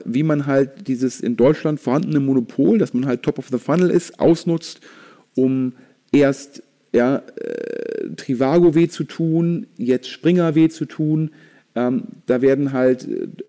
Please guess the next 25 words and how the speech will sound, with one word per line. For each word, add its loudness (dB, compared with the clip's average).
deutsche 2
Firmen 0
halt -2
meines 0
Erachtens -8
ganz, -2
ganz, -8
ähm, -2
eklatant -2
geschädigt. 0
Es -20
gibt -4
ja 4
auch 0
die -6
fünfhundert -2
Millionen 2
Euro 2
Klage -4
von -4
Idealo, 0
ähm, -2
gegen 0
Google. 0
Ähm, -4